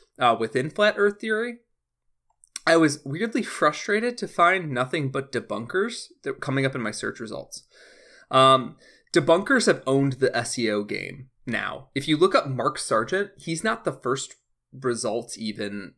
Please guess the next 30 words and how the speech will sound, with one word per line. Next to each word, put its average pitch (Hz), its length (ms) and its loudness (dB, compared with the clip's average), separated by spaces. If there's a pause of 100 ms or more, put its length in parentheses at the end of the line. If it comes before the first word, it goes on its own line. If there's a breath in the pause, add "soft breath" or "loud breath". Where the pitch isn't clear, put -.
(160)
um, 107 600 -6 (300)
there. 98 440 -6
He's, 123 200 -6 (200)
he's 151 180 0
like, 151 300 2 (500 soft breath)
I 156 40 0
mean, 156 120 4
he's 147 120 2
the 151 80 2
first 151 240 0
account - 500 -6
result, 208 520 -2 (160)
um, 117 500 2
but 123 120 -2
his 156 180 0
videos 127 380 4
aren't 107 200 -4
the 104 60 -6
first. - 440 -10
There's, 113 200 -2
like, 113 160 -2
very 117 320 2
popular 113 440 -2
debunker 107 560 -6
theories 107 560 -6
basically 113 480 -6
taking - 400 -10
him 107 180 -10
down, 110 560 -8
um, 92 540 -8